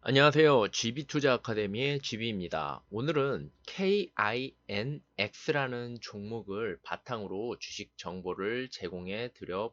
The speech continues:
보도록 하겠습니다. 여러분, 우리는 누구나 주가가 올라가는 주식을 원합니다. 그런데 중요한 것은 모든 주식이 사고 그냥 기다리면 올라가는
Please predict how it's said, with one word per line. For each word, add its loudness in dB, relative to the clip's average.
보도록 -6
하겠습니다. -10
여러분, 4
우리는 4
누구나 2
주가가 6
올라가는 4
주식을 -4
원합니다. -2
그런데 2
중요한 2
것은 0
모든 2
주식이 -4
사고 -2
그냥 0
기다리면 0
올라가는 2